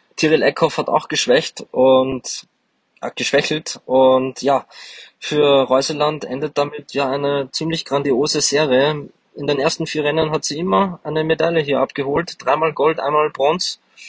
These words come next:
Und ja, dieses Kunststück in jedem Rennen, ähm, Edelmetall mit nach Hause zu nehmen, das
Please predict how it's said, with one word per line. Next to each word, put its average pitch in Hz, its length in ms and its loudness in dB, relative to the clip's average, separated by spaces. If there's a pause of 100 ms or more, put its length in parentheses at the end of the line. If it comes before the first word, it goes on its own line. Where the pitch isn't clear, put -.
(360)
Und 143 720 4
ja, 147 160 2
dieses 156 360 -8
Kunststück - 600 -4
in 151 220 -6
jedem 156 240 0
Rennen, 156 560 0 (100)
ähm, 143 260 -8 (640)
Edelmetall 156 540 0
mit 147 160 -8
nach 139 100 2
Hause 139 240 2
zu 147 120 -4
nehmen, 139 360 0
das 135 360 0